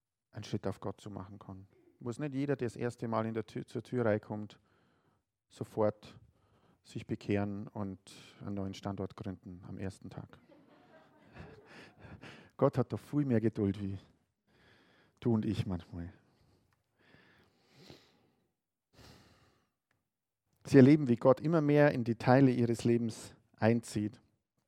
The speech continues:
Und sie kommen ihrer Erfüllung und ihrer Berufung näher. Sie sind begeistert über die vielfältigen Angebote und Themen, die sie in den Connect Groups finden, und sind regelmäßig dabei, Beziehungen stärker und intensiver werden zu lassen.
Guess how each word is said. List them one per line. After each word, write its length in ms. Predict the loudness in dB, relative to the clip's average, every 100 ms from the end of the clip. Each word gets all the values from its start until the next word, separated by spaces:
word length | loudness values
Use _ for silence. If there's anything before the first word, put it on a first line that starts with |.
| _ _ _ _ _ _ _ _ _ _ _ _ _ _ _ _ _ -8
Und 80 | 0
sie 100 | 0
kommen 300 | 4 4 6
ihrer 160 | 6 4
Erfüllung 440 | 4 4 4 4
und 80 | 4
ihrer 180 | 4 4
Berufung 440 | 4 2 0 -2
näher. 380 | 0 2 0 -2 -10 _ _ _ _ _ _ _
Sie 120 | -2 4
sind 160 | 4
begeistert 500 | 6 8 8 6 0
über 140 | 0 0
die 100 | -2
vielfältigen 640 | 0 6 6 6 2 0
Angebote 540 | 2 2 0 -2 -2
und 120 | -4
Themen, 420 | 0 2 2 0 -4 _ _ _ _ -20 -20 -6
die 80 | -4
sie 100 | -2
in 60 | -2
den 160 | -2
Connect 280 | 2 0 0
Groups 260 | -4 -6 -6
finden, 500 | -6 -4 -6 -8 -10 -20 -20 _ -20 -20 _ _ _ _
und 100 | -4
sind 160 | 2 8
regelmäßig 520 | 8 8 6 2 2
dabei, 420 | 2 6 6 6
Beziehungen 600 | 4 -4 0 2 2 0
stärker 400 | 0 4 4 4
und 60 | 0
intensiver 600 | -2 -4 -4 -4 -2 0
werden 240 | 2 0
zu 120 | -2 0
lassen. 420 | 0 -2 -8